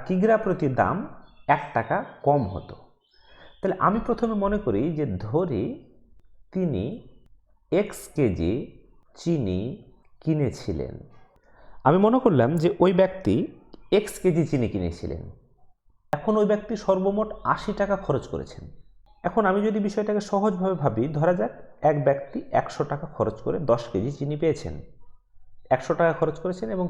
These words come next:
তিনি দশ কেজি চিনি পেয়েছেন, তাহলে প্রতি কেজি চিনির দাম কত হবে? একশো বিভক্ত দশ সমান দশ টাকা।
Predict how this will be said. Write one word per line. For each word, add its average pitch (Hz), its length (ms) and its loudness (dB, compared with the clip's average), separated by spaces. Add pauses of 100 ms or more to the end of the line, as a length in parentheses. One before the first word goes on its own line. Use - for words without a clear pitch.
তিনি 180 120 -2 (120)
দশ 196 200 2
কেজি 151 240 0
চিনি 107 200 -4
পেয়েছেন, 90 260 -6
তাহলে 127 200 -4
প্রতি 160 240 2
কেজি 180 240 4
চিনির 170 240 0
দাম 170 160 4
কত 165 180 2
হবে? 185 140 -2 (220)
একশো - 260 -6 (100)
বিভক্ত 151 320 -4 (140)
দশ 175 120 -8 (840)
সমান 143 280 -2
দশ 151 100 2 (120)
টাকা। 151 180 -6